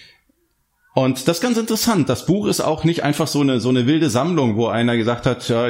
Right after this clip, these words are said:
da hat noch einer was geschrieben, es kommt auch mit rein, da hat einer was geschrieben und so weiter, sondern das scheint durchkomponiert zu sein. Und am Anfang gibt's zwei Psalmen, ähm, die sind so das Tor zum Psalter, sagt man. Also Psalter ist das Buch, die Psalmen.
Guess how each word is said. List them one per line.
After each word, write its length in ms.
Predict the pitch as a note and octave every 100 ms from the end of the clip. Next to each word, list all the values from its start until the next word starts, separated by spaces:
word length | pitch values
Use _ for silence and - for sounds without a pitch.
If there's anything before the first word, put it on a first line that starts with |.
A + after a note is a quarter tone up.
| G#2
da 160 | A#2+ C3+
hat 120 | D#3
noch 80 | C3
einer 180 | C3
was 140 | B2+ B2+
geschrieben, 280 | B2+ C3+ A#2
es 80 |
kommt 160 | - G#2+
auch 120 | B2+
mit 120 | C3
rein, 160 | A#2 A#2+
da 140 | A2+
hat 100 | B2
einer 160 | A2+ A2
was 140 | A2
geschrieben 300 | G#2+ A#2 A2+
und 100 | G#2
so 120 | G#2+ F2+
weiter, 360 | F#2 D#3+ A3+ - -
sondern 340 | - C3 C#3 C#3 -
das 120 | C#3+ -
scheint 340 | D3 F#3+ G3
durchkomponiert 720 | G3+ G3+ D3+ B2 B2 G#2 F#2+
zu 120 | -
sein. 340 | F2+ F2+ D#2 F2+
Und 140 | A2+
am 120 | C3+
Anfang 300 | C3 G#3 A3
gibt's 280 | D#3+ D#3 -
zwei 240 | - B2+ F3+
Psalmen, 540 | - A2+ A#2 C3+ C#3 - - - -
ähm, 440 | A2+ A2+ A2+ A#2 - -
die 80 | A#2
sind 220 | A2 D3
so 80 | C#3
das 220 | G#2 -
Tor 320 | - G#2 A2+
zum 200 | - F#2+
Psalter, 460 | - - G#2+ A2+ F#2+
sagt 260 | F#2 -
man. 100 | E2
Also 200 | F2+ F#2+
Psalter 400 | F#2+ A#2 B2 B2
ist 100 | F2
das 220 | F2+ D#2+ B2+
Buch, 220 | C3 -
die 140 | F2
Psalmen. 480 | - F2+ F#2+ C3